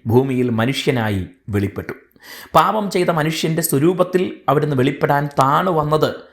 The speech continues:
നമ്മെ ദൈവകൃപയിലേക്ക് നയിക്കാനായിരുന്നു. അതല്ലാതെ മറ്റൊരു മാർഗവും ഇല്ലാതിരിക്കുമ്പോൾ നമ്മെ ഓർത്ത് മനുഷ്യനായി പിറന്ന ക്രിസ്തുവിൻ്റെ മഹത്വത്തെ നാം ആരാധിക്കണം. നമ്മെ നിർത്തിയിരിക്കുന്ന ഈ കൃപയ്ക്ക് നൽകിയ വില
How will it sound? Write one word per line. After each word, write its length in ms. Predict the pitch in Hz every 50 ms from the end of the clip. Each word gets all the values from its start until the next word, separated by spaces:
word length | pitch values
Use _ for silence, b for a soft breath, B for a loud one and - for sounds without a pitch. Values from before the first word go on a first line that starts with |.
| b b b
നമ്മെ 240 | 117 110 113 127 127 123
ദൈവകൃപയിലേക്ക് 1120 | 117 104 117 151 170 151 175 156 - - 147 131 156 175 175 175 175 175 165 160 - 170
നയിക്കാനായിരുന്നു. 760 | 156 151 139 135 135 139 117 110 104 87 95 92 - - 90 - _ _ -
അതല്ലാതെ 520 | 120 104 107 101 110 120 117 110 113 131 131
മറ്റൊരു 440 | 123 113 110 - - 113 110 151
മാർഗവും 460 | 160 156 151 139 139 131 135 139 131 127
ഇല്ലാതിരിക്കുമ്പോൾ 760 | 113 110 117 110 110 104 113 110 - 107 98 95 113 143 175 - - - B B B B B B B
നമ്മെ 280 | B 131 127 151 160 160 143
ഓർത്ത് 380 | 143 165 180 190 190 - - 208
മനുഷ്യനായി 600 | 165 147 131 156 165 - - 185 180 180 170 175
പിറന്ന 380 | 170 - 165 147 143 147 147 143
ക്രിസ്തുവിൻ്റെ 600 | - - - - - - 170 156 147 139 139 127
മഹത്വത്തെ 640 | 123 123 123 156 160 160 - 170 156 - 131 110 101 85 76 - _ _ _ _ _ _
നാം 280 | 117 113 107 104 101 95 95 90 80 - _ _ - -
ആരാധിക്കണം. 680 | 101 95 95 92 95 98 92 - 95 - 95 95 - _ _ _ _ _ _ _ B B B B B B B
നമ്മെ 240 | 165 175 202 220 233
നിർത്തിയിരിക്കുന്ന 680 | 208 196 190 190 - 240 220 208 185 185 180 196 185 185
ഈ 100 | 180 180 180
കൃപയ്ക്ക് 560 | - 165 143 131 160 160 160 - 185 170 165 175 185 - - - - 135
നൽകിയ 460 | 135 135 139 156 156 156 175 170 160
വില 240 | 147 127 135 135